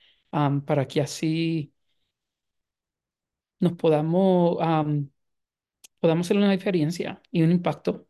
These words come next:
en nuestra comunidad, para nosotros, para nosotros y para las generaciones que seguirán.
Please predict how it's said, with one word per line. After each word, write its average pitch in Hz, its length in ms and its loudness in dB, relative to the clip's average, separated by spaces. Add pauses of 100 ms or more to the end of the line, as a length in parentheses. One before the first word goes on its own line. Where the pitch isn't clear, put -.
(100)
en 175 140 4
nuestra 190 240 2
comunidad, 147 520 0
para 214 240 4
nosotros, 190 540 0 (640)
para 170 220 2
nosotros 220 540 4
y 190 100 -4
para 175 220 -2
las 156 160 -4
generaciones 156 600 -2
que 175 100 -4
seguirán. 175 520 2